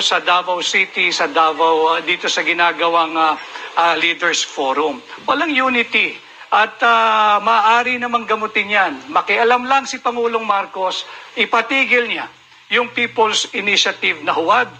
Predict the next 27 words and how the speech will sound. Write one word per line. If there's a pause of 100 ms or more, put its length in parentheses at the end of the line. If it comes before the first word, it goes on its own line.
(280)
Total,
sinabi
naman
niya,
hindi
niya
interes
ito. (300)
At,
ah,
sang-ayon
siya
na
this
will
cause
a
lot
of
division
in
our
country.
Heto
na
nga
tayo,